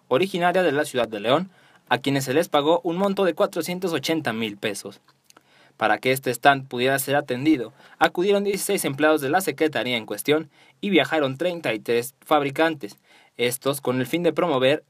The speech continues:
la campaña Marca G T O. A los productores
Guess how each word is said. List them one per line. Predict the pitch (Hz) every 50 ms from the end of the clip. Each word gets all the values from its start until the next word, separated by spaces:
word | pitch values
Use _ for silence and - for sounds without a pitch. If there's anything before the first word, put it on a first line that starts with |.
| _
la | - 165 202 214
campaña | 202 165 139 135 143 135 135 135 139 147 -
Marca | 139 123 120 123 131 135 139 147 147
G | 143 - 117 110
T | 104 - 120 110
O. | 101 98 98 _ _ _ _ - _ _ _ _ _ _ _ _ _ _ _
A | - 107
los | 101 104 -
productores | _ - 117 113 110 - - 151 143 131 135 135